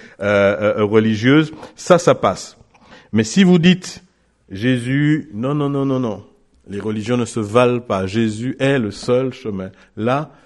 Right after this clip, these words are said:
euh, ça pose vraiment un problème. Donc, quand Jésus dit ça, il affirme une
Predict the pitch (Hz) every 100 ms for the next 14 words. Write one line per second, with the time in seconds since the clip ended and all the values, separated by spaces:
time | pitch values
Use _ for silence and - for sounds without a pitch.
0 | _ _ 95 95 - 98 - 107 107 104
1 | 92 90 101 98 95 - 98 98 85 101
2 | 123 202 196 175 143 131 123 156 151 139
3 | 135 - - 226 220 220 - _ _ _
4 | _ _ _ _ _ _ 143 139